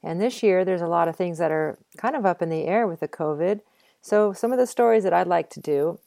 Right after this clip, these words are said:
maybe about how people's jobs have shifted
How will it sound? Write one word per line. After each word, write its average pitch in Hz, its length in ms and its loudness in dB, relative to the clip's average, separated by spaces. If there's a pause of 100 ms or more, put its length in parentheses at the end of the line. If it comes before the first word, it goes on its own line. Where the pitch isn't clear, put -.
(540)
maybe 151 340 -10
about 151 420 -4 (140)
how 156 220 -4
people's 165 420 -6
jobs 156 420 -4
have 147 120 -10
shifted 170 480 -6